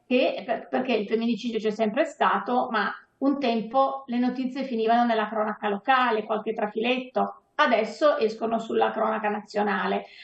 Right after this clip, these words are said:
E quindi, anche se a volte se ne parla ancora impropriamente, magari non usando i termini corretti o con interpretazioni che, mm, da non esperti, diciamo, a volte possono creare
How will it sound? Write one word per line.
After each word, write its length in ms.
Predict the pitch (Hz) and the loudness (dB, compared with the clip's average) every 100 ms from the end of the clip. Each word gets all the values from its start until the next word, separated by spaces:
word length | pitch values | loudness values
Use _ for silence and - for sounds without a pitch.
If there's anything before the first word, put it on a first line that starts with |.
| - _ | -20 _
E 160 | - 302 | 4 4
quindi, 420 | 311 269 226 214 - | 4 2 2 2 0
anche 340 | 262 262 240 | 0 0 -4
se 140 | 208 | 0
a 60 | 214 | 4
volte 300 | 220 226 220 | 4 4 0
se 120 | 214 | -2
ne 120 | 208 | -2
parla 300 | 202 214 220 | 0 0 2
ancora 380 | 220 214 233 226 | 0 0 0 2
impropriamente, 880 | 220 220 233 220 233 247 226 214 220 | 0 -2 -6 0 0 2 0 0 0
magari 400 | 220 214 220 226 | -2 -2 -2 -2
non 160 | 220 226 | -2 -2
usando 340 | 226 233 233 | 0 0 0
i 60 | 226 | -2
termini 340 | 226 226 226 | -2 -2 -4
corretti 840 | 233 220 233 240 233 - 240 190 _ _ _ | -2 0 2 0 -2 -6 -8 -8 _ _ _
o 120 | 277 | 0
con 180 | 247 254 | 4 6
interpretazioni 1200 | 254 247 233 247 226 233 - 254 247 254 254 254 | 6 4 2 -2 0 -2 -2 0 2 4 2 0
che, 280 | 240 233 233 233 | 0 -2 -2 -6
mm, 280 | 226 226 226 | -4 0 4
da 80 | |
non 180 | 233 240 | 4 2
esperti, 680 | 233 208 - 233 240 240 240 | 0 0 0 2 2 -2 -6
diciamo, 400 | 214 - 226 214 | -6 -2 0 2
a 20 | |
volte 340 | 220 240 220 202 | 0 0 -2 -2
possono 420 | 226 - 208 196 | -2 -2 -6 -4
creare 640 | 220 220 220 208 - | -2 0 0 -2 -4